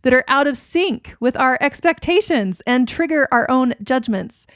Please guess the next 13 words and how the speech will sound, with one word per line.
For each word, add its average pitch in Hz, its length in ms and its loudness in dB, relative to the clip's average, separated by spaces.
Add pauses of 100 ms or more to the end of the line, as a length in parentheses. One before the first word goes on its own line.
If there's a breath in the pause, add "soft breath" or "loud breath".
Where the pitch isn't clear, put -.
(300 soft breath)
and 208 140 -4
criticisms. 190 920 -6 (760)
If - 100 -16
we 247 80 2
pay 320 240 0
too 330 140 -4
much 320 220 -2
attention 269 480 -6
to - 100 -10
the 208 80 -4
sounds, 202 800 -6 (320)
we 208 160 -2
miss 214 560 -4